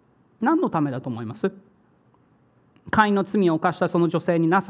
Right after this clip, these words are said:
けをかけてあげて、どうにかして抜け道を、罰を受けない道を探ってあげる、そのためだったんでしょうか？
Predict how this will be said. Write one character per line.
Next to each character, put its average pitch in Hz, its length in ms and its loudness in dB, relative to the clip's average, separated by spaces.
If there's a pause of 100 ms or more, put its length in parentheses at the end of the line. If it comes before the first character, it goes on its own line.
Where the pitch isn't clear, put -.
け - 120 -6
を 143 80 -6
か 170 140 0
け 156 100 -2
て 151 100 -8
あ 147 80 -4
げ 147 140 -6
て、 151 160 -2
ど 196 180 0
う 202 40 0
に 175 100 0
か 156 140 -4
し - 100 -20
て 165 80 0
抜 160 160 2
け 170 140 0
道 160 360 -2
を、 - 40 -6
罰 180 240 0
を 151 100 0
受 156 120 -2
け 202 100 0
な 170 120 0
い 156 140 0
道 160 240 -2
を 156 60 -2
探 170 260 0
っ - 20 -4
て 196 140 -4
あ 180 100 2
げ 175 120 -4
る、 180 60 -2
そ 180 120 -2
の 190 160 0
た 175 80 0
め 175 100 0
だ 165 100 -2
っ 143 100 -10
た 147 80 -8
ん 135 80 -4
で 117 60 -8
し - 100 -10
ょ 120 80 -6
う 120 40 -12
か？ 127 180 -10